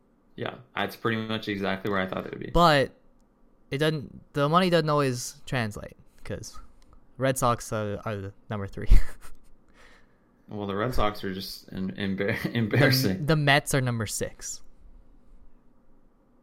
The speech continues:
Speaker 1: Yeah, that's no, no surprise. But then again, you, the Braves have a lot of, like,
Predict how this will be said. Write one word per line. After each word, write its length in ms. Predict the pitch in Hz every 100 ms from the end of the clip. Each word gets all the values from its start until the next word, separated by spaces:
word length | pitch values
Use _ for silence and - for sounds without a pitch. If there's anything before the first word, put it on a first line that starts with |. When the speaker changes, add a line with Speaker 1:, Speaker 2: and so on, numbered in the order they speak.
| _ _ _ _ _
Speaker 1:
Yeah, 220 | 50 - 113 - _ -
that's 300 | - 92 92
no, 220 | 101 92 -
no 160 | 98 101
surprise. 680 | 101 104 - 95 90 90 - _
But 140 | 135
then 100 | 226
again, 320 | 247 240 208 - - _
you, 220 | 139 156 -
the 240 | - 135
Braves 320 | 131 139 180 196
have 120 | 196
a 40 | 156
lot 260 | 123 123
of, 160 | 120 -
like, 340 | 107 95 95